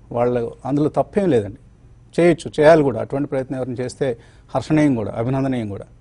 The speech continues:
కానీ, ఆ, బుల్ మార్కెట్స్‌లో మాత్రం అప్పులు చేసి ఎక్కడెక్కడి నుంచో డబ్బులు, ఈ మార్కెట్లో ప్రతి వాళ్ళకి డబ్బులు పుడతాయండి. అదే బేర్ మార్కెట్ అప్పుడు చూడండి, డబ్బులు లేవండి,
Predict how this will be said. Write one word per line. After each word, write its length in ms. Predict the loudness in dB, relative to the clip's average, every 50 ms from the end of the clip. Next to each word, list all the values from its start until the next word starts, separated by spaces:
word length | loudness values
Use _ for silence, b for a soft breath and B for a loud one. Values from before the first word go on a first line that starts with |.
| -6 -4
కానీ, 280 | -2 0 0 -2 -4 -8 -14 b b b b b b b b b b b b -20 -20 -18 -14 -12 -10
ఆ, 160 | -10 -8 -8 -4
బుల్ 160 | 0 2 2
మార్కెట్స్‌లో 460 | 2 2 2 0 -4 -6 -6 -4 -4
మాత్రం 420 | -4 -4 -4 -4 -6 -8 -8 -8 -8
అప్పులు 260 | -10 -6 -4 -2 -2
చేసి 420 | 0 -2 -4 -6 -8 -12 -12 -12 -16 -20 -20 -20 -20 -20 -20 -20 -20 -14 -12
ఎక్కడెక్కడి 380 | -12 -8 -8 -8 -6 -6 -6 -6
నుంచో 160 | -6 -8 -8
డబ్బులు, 360 | -8 -8 -6 -4 -6 -6 -6 -10 b b b b b b
ఈ 60 | -2
మార్కెట్లో 400 | 0 2 0 0 -2 -4 -6 -6
ప్రతి 300 | -2 0 -2 0 0 0
వాళ్ళకి 360 | 0 2 2 2 2 0 -2 0
డబ్బులు 240 | 0 0 0 -2
పుడతాయండి. 480 | -4 -4 -6 -6 -6 -8 -8 -10 -14 -18 -20 _ b b b b b b b 0
అదే 160 | 2 2 4
బేర్ 180 | 4 4 4
మార్కెట్ 300 | 4 4 2 2 0 -2
అప్పుడు 280 | -2 -2 -2 -4 -4 -2
చూడండి, 220 | -2 -2 -2 -4
డబ్బులు 300 | -2 -2 -2 0 0 2
లేవండి, 540 | 2 4 4 4 4 4 4 2 0 -2 -4